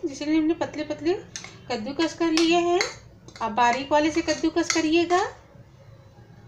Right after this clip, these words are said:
फिर हम onion डाल देते हैं। एक एक करके हमने सारे सामान डाल लिए हैं। बेसन है,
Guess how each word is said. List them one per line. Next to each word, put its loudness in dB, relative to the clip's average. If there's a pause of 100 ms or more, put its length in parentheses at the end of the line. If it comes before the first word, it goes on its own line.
(840)
फिर 0
हम 2
onion -2
डाल 0
देते -4
हैं। 2 (2750)
एक -8
एक -8
करके 0
हमने 2
सारे 0
सामान -4
डाल 0
लिए 2
हैं। 2 (1600)
बेसन 0
है, 6